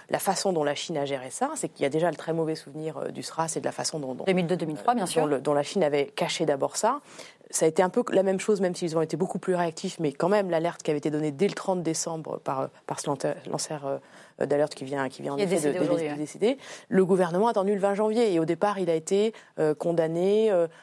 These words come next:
Speaker 1: euh, comment dire, accusé de répandre des fausses rumeurs. Donc ça en dit long sur, pour le coup, l'immaturité du système de santé chinois.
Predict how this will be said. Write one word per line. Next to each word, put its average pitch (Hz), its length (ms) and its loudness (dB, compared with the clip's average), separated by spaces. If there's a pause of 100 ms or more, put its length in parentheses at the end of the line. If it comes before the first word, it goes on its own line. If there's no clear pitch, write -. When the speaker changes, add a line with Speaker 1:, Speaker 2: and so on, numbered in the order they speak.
(100)
Speaker 1:
euh, 147 120 -4
comment 160 260 -2
dire, 165 160 -2
accusé 160 360 0
de 156 80 2
répandre 160 380 -2
des 143 100 -4
fausses 185 320 -2
rumeurs. 196 400 2 (220)
Donc - 240 0
ça - 180 2
en 202 100 4
dit 196 140 -2
long 254 240 4
sur, 240 400 0 (720)
pour 196 140 2
le 190 100 4
coup, 247 280 4 (220)
l'immaturité 190 680 2
du 214 100 -2
système 208 480 0
de 175 100 0
santé 160 440 -2
chinois. 151 580 0